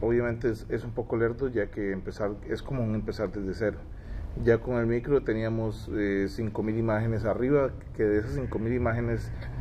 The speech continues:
bien, bien, la mitad estaban mal hechas, todos los errores que cometemos al principio, ¿verdad? Este, he ido borrando mucho contenido de Microstock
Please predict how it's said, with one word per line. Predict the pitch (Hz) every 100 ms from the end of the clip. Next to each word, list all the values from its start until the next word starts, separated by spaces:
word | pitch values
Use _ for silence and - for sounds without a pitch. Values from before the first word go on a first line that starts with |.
| - - - - -
bien, | 123 120
bien, | 120 123
la | 120
mitad | 104 87 113 117
estaban | 110 98 - 104 104 104 98 92 - -
mal | 233 160 113
hechas, | 107 101 107
todos | - 113
los | 110 110
errores | 104 104 90
que | -
cometemos | - 98 - 101 110
al | 95
principio, | 101 95 123 107
¿verdad? | 98 110 - - - - - -
Este, | 113 117 117 113 110 - 113 113 113 117 - -
he | 113
ido | 123 135
borrando | 135 117 101 117 135 127
mucho | 110 104
contenido | - 113 104 104 110
de | 110 101
Microstock | 107 117 92 113 -